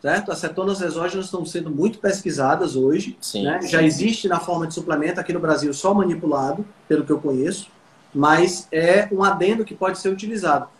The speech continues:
Speaker 1: Você só não pode usar cetonas exógenas e continuar comendo as porcarias.
Speaker 2: Sim.
Speaker 1: Entendeu?
Speaker 2: Exato, exato.
Speaker 1: Não dá pra fazer assim,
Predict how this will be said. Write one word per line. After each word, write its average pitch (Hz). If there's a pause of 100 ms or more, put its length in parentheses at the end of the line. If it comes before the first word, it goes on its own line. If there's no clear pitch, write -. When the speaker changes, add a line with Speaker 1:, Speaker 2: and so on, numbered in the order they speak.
(100)
Speaker 1:
Você 180
só 220
não 214
pode 247
usar 220
cetonas 196
exógenas 170
e -
continuar 202
comendo 208
as 202
porcarias. 196 (720)
Speaker 2:
Sim. 135 (1000)
Speaker 1:
Entendeu? 143 (160)
Speaker 2:
Exato, 156
exato. 120 (460)
Speaker 1:
Não 165
dá 170
pra 196
fazer 196
assim, 202